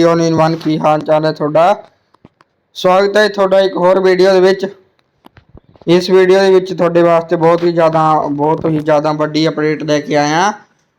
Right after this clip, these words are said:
ਠੀਕ ਹੈ। ਈ ਟੀ ਡੀ ਉਣਾਹਠ ਚੁਰਾਨਵੇਂ ਨੂੰ ਬਹੁਤ ਹੀ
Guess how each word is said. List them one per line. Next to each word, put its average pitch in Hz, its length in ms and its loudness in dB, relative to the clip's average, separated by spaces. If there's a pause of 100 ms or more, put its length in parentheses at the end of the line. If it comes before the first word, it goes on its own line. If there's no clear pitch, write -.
(140)
ਠੀਕ 156 220 -2
ਹੈ। 196 120 0 (440)
ਈ 165 140 0
ਟੀ 180 180 0
ਡੀ 185 160 2
ਉਣਾਹਠ 180 380 0
ਚੁਰਾਨਵੇਂ 175 480 0
ਨੂੰ 180 360 0 (200)
ਬਹੁਤ 165 420 0
ਹੀ 196 500 0